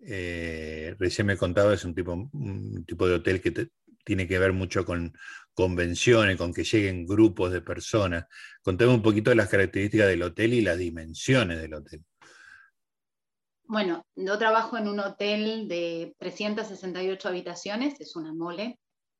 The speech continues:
Speaker 2: que está pegado al centro de conversión, al centro de convenciones de Barcelona. O sea que netamente trabaja de, de grupos, de empresas,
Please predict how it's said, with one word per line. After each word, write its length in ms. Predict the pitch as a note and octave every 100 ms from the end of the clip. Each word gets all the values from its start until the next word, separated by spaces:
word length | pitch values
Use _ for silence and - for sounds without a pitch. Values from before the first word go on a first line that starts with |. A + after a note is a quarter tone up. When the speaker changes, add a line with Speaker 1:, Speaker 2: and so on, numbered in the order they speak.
| _ -
Speaker 2:
que 80 |
está 360 | G3 - G3 G3+
pegado 460 | G3 F#3+ G#3 A3 A3+
al 140 | G#3
centro 340 | - F#3 G3
de 80 | F#3+
conversión, 580 | F#3 E3+ E3 F3 F3 E3 -
al 400 | E3 E3 E3 D3+
centro 320 | - F3+ F#3+
de 180 | F3 E3+
convenciones 760 | F#3 F3+ F3+ F3 F#3 F#3+ G3
de 60 | F3+
Barcelona. 560 | E3 D#3+ D#3+ D#3 D3+ D3+ _
O 80 | E3
sea 240 | - E3+ D#3+
que 400 | F3 E3 E3 - _ _ - _ _ _ _ _ _ -
netamente 460 | G3+ G3+ F#3+ G3 G#3
trabaja 600 | F#3+ F3 F#3 - F#3+ F3
de, 340 | D#3+ D#3 D#3
de 80 | D#3+
grupos, 460 | E3 F#3+ G3 G3 F3+
de 80 | E3+
empresas, 460 | C#3+ E3 - -